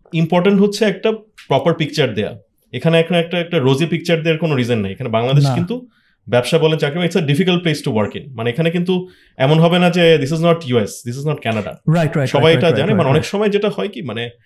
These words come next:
Speaker 1: আমার ক্ষেত্রে যেটা মনে হয় যে ডিসঅ্যাপয়েন্টেড হয়ে যাওয়ার একটা রিজন থাকে কি, আমরা যারা এনআরবিস আছে, অনেক সময় কিন্তু, আহ, একটা ডিফারেন্ট ইয়ার্ডস্টিকে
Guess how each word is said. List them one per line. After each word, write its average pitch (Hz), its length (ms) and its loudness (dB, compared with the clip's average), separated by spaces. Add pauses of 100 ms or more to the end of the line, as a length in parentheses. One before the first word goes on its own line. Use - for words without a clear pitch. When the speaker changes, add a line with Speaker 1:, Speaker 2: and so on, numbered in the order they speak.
(300)
Speaker 1:
আমার 135 240 0
ক্ষেত্রে 185 280 -2
যেটা 170 180 0
মনে 123 180 0
হয় 139 140 0
যে 139 100 0
ডিসঅ্যাপয়েন্টেড 143 640 0
হয়ে 143 160 2
যাওয়ার 139 260 2
একটা - 140 -8
রিজন 147 220 -4
থাকে 175 200 -8
কি, 202 120 -10
আমরা 131 460 -6 (680)
যারা 123 260 0
এনআরবিস 143 440 0
আছে, 123 200 0
অনেক 139 160 -2
সময় 160 200 -2
কিন্তু, 170 480 -8 (640)
আহ, 113 320 -2
একটা 156 160 -2
ডিফারেন্ট 143 340 0
ইয়ার্ডস্টিকে 139 880 0